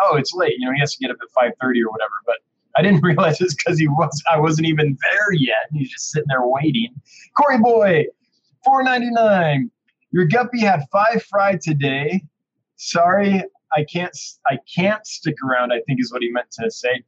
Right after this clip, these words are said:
Hey, that's awesome. Glad they're doing well for you. Glad you got some babies. That's great. And, uh, no problem. Have a good evening, and we'll catch you next time, Corey Boy. Although,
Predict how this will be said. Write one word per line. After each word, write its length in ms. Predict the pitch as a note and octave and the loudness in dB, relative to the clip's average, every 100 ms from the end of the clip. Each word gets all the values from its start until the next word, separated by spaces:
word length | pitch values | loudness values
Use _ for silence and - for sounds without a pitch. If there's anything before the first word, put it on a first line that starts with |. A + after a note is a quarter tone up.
| _ _ - - | _ _ -6 -2
Hey, 160 | C4+ | 2
that's 240 | G3 A3+ A#3 | 2 2 2
awesome. 400 | B3+ A3+ D#3 C3+ | 0 0 0 0
Glad 200 | E3+ G#3 | 2 2
they're 100 | G3+ F3 | 2 2
doing 240 | G#3 G3 | 4 4
well 180 | G#3 F#3+ | 4 0
for 200 | - D3 | -2 0
you. 140 | B2+ G#2 - _ | 0 -4 -8 _
Glad 200 | D3 E3+ | -2 0
you 60 | F3 | 0
got 160 | G3 | -2
some 160 | - F3 | 0 -2
babies. 440 | F3 A3+ C#3 - - | 0 0 0 -2 -4
That's 200 | C#3 - | -4 -4
great. 260 | - G#3+ A4+ _ _ _ _ _ _ C3+ | -6 -6 -8 _ _ _ _ _ _ 0
And, 300 | C#3 C#3+ C#3 | 2 2 2
uh, 260 | C#3+ C#3 C3 - | 4 2 0 -2
no 120 | G3 | 0
problem. 300 | G3 B3 F3+ - - | 2 0 -2 -8 -4
Have 140 | E3 | -2
a 40 | E3 | 2
good 140 | F3+ | 2
evening, 380 | D#3+ D#3 G#3 A3+ C3+ | 2 2 0 -2 -6
and 160 | C#3 C#3+ | -4 -2
we'll 120 | D3+ | 0
catch 280 | E3 E3+ D#3+ | 0 -2 -4
you 40 | |
next 200 | F3 - | -6 -4
time, 180 | - A2+ - | -4 -4 -4
Corey 180 | B2 B2 | -2 0
Boy. 180 | C3+ D#3 - _ _ _ _ _ _ _ _ _ _ _ _ _ _ _ _ _ _ _ _ _ - | 0 -2 -6 _ _ _ _ _ _ _ _ _ _ _ _ _ _ _ _ _ _ _ _ _ 0
Although, 260 | F3+ F#3 | 4 2